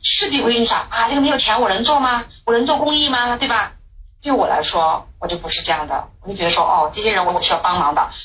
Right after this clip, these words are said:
这些人我是做样板的，这些人我是要做，做很多引导的，那我就做公益就好了。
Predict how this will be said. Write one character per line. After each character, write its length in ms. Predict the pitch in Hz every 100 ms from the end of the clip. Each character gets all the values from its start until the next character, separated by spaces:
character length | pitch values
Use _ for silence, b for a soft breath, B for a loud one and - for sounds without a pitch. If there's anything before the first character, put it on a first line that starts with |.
| B
这 140 | -
些 60 | 247
人 160 | 202
我 80 | 196
是 140 | 185 190
做 120 | 196
样 220 | 214 190
板 180 | 165 143
的， 220 | 131 - -
这 80 | -
些 140 | 240
人 160 | 196 196
我 80 | 202
是 80 |
要 80 | 208
做， 240 | 202 185 - B
做 120 | 233
很 140 | 208 -
多 200 | 240 -
引 220 | - 226
导 180 | - -
的， 180 | - 214
那 120 | 185
我 120 | 160
就 100 | 170
做 180 | - -
公 200 | 165 170
益 60 |
就 120 | 160 -
好 160 | -
了。 160 | -